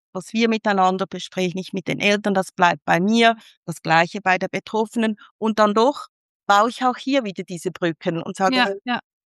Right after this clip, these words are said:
Speaker 1: wie wär's, wenn du, wenn du hier einen Schritt auf deine Eltern zugehst und ihnen vertraust,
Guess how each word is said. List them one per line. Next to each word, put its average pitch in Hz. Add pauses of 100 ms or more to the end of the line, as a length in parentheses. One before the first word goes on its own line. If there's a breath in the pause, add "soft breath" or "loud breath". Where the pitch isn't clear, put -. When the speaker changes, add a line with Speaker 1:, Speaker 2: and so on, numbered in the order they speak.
Speaker 1:
wie 220
wär's, 247
wenn 254
du, 247
wenn 226
du 226
hier 233
einen 233
Schritt -
auf -
deine 208
Eltern 208
zugehst 196
und 202
ihnen 196
vertraust, 196